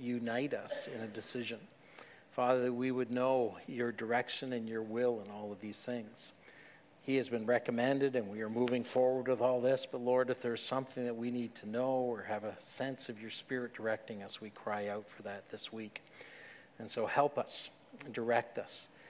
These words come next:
And as we pray this week, would you be speaking to our hearts, Lord? And if there are questions that need to be answered by people, give the, the, uh, the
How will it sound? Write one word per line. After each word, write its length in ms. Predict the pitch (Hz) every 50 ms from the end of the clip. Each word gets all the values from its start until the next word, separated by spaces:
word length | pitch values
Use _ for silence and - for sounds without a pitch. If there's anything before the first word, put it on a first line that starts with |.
| - - - -
And 80 | 120
as 160 | 120 123 110
we 100 | 120 123
pray 480 | 113 - - - 139 143 151 151 151 156
this 260 | 139 127 - - -
week, 280 | 120 127 135 127 - -
would 160 | 117 110 -
you 80 | 123 120
be 120 | 120 120
speaking 500 | - - - - - 151 - - 175 160 143
to 100 | 147 139
our 160 | 127 107 107 -
hearts, 400 | - 139 143 135 - - - -
Lord? 300 | 135 127 127 127 123 123
And 140 | 117 113 110 - - - - - -
if 160 | - 160 151 -
there 180 | 175 160 143
are 120 | 127 117 110
questions 880 | - - - 147 151 156 - - - 165 165 165 170 160 147 - -
that 340 | - 123 117 117 117 - -
need 240 | 127 135 135 135 123
to 80 | 135
be 160 | 120 120 117 113
answered 400 | 120 135 143 143 - - 156 143
by 160 | 151 143 135
people, 480 | 135 - - 151 147 - - 175 165
give 240 | 165 - 127 123 123
the, 180 | 127 127 123 117 - - - - - - - - - - - - -
the, 300 | 123 110 113 113 110 113
uh, 260 | 110 107 104 101 104 - - -
the 220 | 131 117 110 107